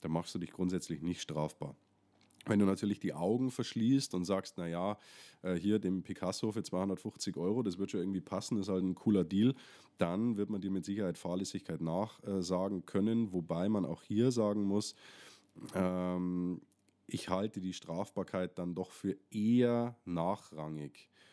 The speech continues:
und eher unwahrscheinlich, dass man dir da einen Strick draus drehen wird. Möglich wäre es, wenn es dir eben, wenn es sich dir aufdrängen muss, dass es sich bei dem, was du da erwirbst, um ein Plagiat handelt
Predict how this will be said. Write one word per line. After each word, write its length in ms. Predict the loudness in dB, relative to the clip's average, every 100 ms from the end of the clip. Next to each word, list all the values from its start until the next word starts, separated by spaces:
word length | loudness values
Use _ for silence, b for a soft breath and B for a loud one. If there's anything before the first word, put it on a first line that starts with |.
| b
und 160 | -4 0
eher 280 | 2 4 4
unwahrscheinlich, 680 | 2 2 0 -2 -6 -6
dass 160 | -6 -6
man 120 | -4
dir 100 | -4
da 120 | -2 -4
einen 80 |
Strick 320 | -4 -8 -12 -4
draus 280 | -2 -2
drehen 380 | -4 -2 0 0
wird. 160 | 0 0
Möglich 640 | 4 6 8 6 0 -4
wäre 380 | 0 2 2 0
es, 260 | 0 -2 -2
wenn 140 | -2
es 140 | -2 0
dir 120 | 0
eben, 360 | 0 0 0 -2 B B -2
wenn 140 | 2
es 100 | 2
sich 160 | 0 -2
dir 160 | -2
aufdrängen 640 | 2 2 2 -2 -2 0 2
muss, 340 | 2 0 -2
dass 200 | 0 0
es 140 | -2 -8
sich 180 | -8
bei 100 | -6
dem, 220 | -2 -2 -2
was 160 | -4
du 100 | -4
da 100 | -4
erwirbst, 400 | -4 -2 -4 -4
um 120 | -6
ein 40 | -4
Plagiat 640 | -4 -4 -4 -2 -2 -2
handelt 360 | -4 -2 -2